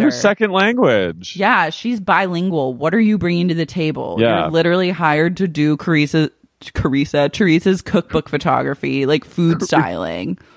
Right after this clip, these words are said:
Speaker 2: Carisha.
Speaker 1: Carisha. <laughs> Carisha
Speaker 2: Is ingredient-
Speaker 1: Giudice.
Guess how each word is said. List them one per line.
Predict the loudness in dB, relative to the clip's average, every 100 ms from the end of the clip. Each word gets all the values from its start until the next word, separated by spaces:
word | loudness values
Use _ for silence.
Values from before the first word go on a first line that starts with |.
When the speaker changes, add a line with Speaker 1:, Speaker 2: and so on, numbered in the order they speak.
| _
Speaker 2:
Carisha. | 0 2 4 2 2 0 -2 _ -2
Speaker 1:
Carisha. | 0 2 0 2 2 0 -4 _
<laughs> | -8
Carisha | -2 0 0 0 -4 _ _ -18 -10 -10 -2
Speaker 2:
Is | 0 2
ingredient- | 2 2 2 2 0
Speaker 1:
Giudice. | -4 -4 -6